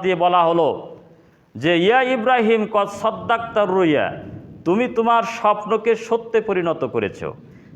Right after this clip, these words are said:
পিছনে তাকায় দেখে যে সুন্দর শিংওয়ালা সাদা একটি দুম্বা দাঁড়িয়ে আছে। অর্থাৎ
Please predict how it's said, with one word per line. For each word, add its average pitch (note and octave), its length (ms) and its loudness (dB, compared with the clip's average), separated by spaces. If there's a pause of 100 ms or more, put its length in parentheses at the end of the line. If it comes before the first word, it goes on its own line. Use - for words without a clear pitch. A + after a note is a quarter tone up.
পিছনে A#3+ 400 0
তাকায় G#3 440 0
দেখে F#3 400 0 (400)
যে D#3 120 0
সুন্দর G#3+ 560 0
শিংওয়ালা G3 840 2
সাদা E3+ 580 0 (280)
একটি E3 340 -2
দুম্বা D#3+ 460 0
দাঁড়িয়ে C3+ 340 0
আছে। F#2+ 340 -6 (1200)
অর্থাৎ F3+ 400 0